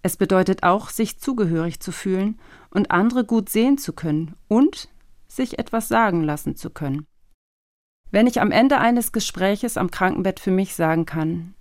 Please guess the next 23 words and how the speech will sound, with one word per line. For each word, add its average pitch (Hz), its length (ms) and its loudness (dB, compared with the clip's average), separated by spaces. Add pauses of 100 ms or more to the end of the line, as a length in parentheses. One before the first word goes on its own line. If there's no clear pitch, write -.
(100)
„Ich 175 200 -6
habe 165 160 0
dich 160 180 -6
mit 160 160 -2
deinem 156 220 2
Schmerz 202 500 0
gesehen, 156 460 -2 (420)
dich - 160 2
mit 202 140 2
deiner 190 240 4
Verzweiflung, 196 880 0 (320)
dich 175 120 -4
mit 180 140 0
deiner 156 300 4
Willensstärke, 160 840 0 (560)
dich 160 140 -4
mit 160 160 2
deinem 160 200 6
Mut 185 460 4 (480)
und 170 160 0
deiner 160 320 2
unfassbaren 185 840 0
Hoffnung. 156 500 -6